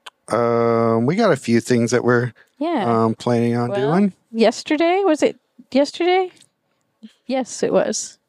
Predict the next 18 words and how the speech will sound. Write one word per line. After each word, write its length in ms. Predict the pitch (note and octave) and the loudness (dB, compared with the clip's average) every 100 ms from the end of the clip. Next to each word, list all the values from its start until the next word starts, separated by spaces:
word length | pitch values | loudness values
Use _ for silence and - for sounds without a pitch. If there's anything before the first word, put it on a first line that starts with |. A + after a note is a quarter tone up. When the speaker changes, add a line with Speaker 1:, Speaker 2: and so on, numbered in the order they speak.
| _ | _
Speaker 1:
Oh, 80 | G#3+ | 0
yeah, 200 | A3+ A2 | 2 2
it 80 | B2 | 2
was. 320 | C#3+ G2+ - D3+ | 2 0 -4 -2
<laughs> 100 | B2+ | 0
Speaker 2:
We 140 | B3+ | 0
went 180 | B3+ A#3 | 0 0
to 140 | - E4 | -2 -2
Stark's 560 | - - C4+ - - | -2 0 0 0 -4
Happy 400 | - D#4+ - E4+ | -2 -2 -2 -2
Hour. 340 | C4+ A#3+ A3 G#3+ | 0 0 0 -2
Finally, 540 | A3+ C4+ D4 C#4 C4 | -4 -2 -2 -4 -4
Speaker 1:
Yeah. 40 | F#3 | -4
Speaker 2:
Sergio 420 | C4 C4 B3+ C4 | -2 -2 -2 0
got 160 | B3+ | 0
to 100 | B3+ | -2
try 320 | C4 - B3+ C#4+ | -4 -2 0 2
it. 380 | A#3 G#3+ - | 2 2 2